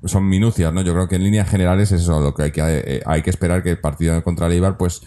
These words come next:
eh, cojamos todo lo bueno que se ha hecho hoy y, y mejorarlo si se puede, ¿no? Sobre todo en la, en la faceta de arriba. Pero, pero sí, lo que has dicho, a lo mejor un, habrá que ver un once, si es un once más técnico. Habrá que ver también qué pasa con, con Carrasco, si está disponible o no,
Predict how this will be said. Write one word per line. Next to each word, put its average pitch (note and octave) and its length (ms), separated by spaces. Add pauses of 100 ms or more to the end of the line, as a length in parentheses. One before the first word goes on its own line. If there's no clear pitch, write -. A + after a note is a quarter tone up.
(460)
eh, D2 380 (560)
cojamos F#2+ 640
todo G2+ 240
lo G2+ 80
bueno G2+ 260
que F#2+ 100
se G#2+ 120
ha G2+ 40
hecho G#2 220
hoy D3+ 320 (600)
y, F2+ 440
y E2 40
mejorarlo F2 480
si D#2 100
se D2 100
puede, G#2 280
¿no? F2+ 320
Sobre D#2 220
todo D#2 460
en C2 120
la, C#2+ 180
en D2 80
la D2+ 80
faceta D2+ 280
de D#2 60
arriba. F#2 400 (460)
Pero, E2+ 640
pero E2+ 100
sí, F#2+ 120
lo G#2+ 100
que E2 60
has F2 80
dicho, F#2+ 180
a - 20
lo D2 80
mejor F2 200
un, F2+ 500 (720)
habrá E2+ 240
que F2+ 80
ver F#2 100
un F#2 140
once, F2 320
si E2+ 140
es D#2+ 100
un E2+ 100
once E2 200
más D#2 120
técnico. F#2 220
Habrá F#2+ 140
que A2 60
ver G#2+ 120
también F2+ 260
qué F2 100
pasa E2+ 300
con, E2+ 420
con E2 200
Carrasco, G2 440
si F#2 100
está E2 160
disponible E2 500
o E2 60
no, G#2+ 280